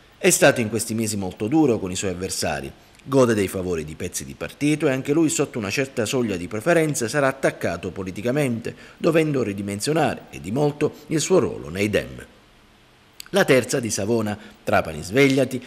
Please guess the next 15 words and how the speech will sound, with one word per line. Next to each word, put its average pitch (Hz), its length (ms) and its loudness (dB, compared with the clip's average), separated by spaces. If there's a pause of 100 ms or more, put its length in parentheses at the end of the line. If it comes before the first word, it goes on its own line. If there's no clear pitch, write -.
(140)
sembra 139 420 2
discreta. 87 560 -4 (240)
Fra 170 120 2
i 151 40 8
suoi 117 160 4
candidati 120 560 2
spicca 127 300 -4
il 101 80 -2
presidente 104 540 -4
del 82 100 -10
Consiglio 90 380 -8
di 104 160 -2
Erice, 101 240 -4
Ninni 107 240 2
Romano. 76 580 -2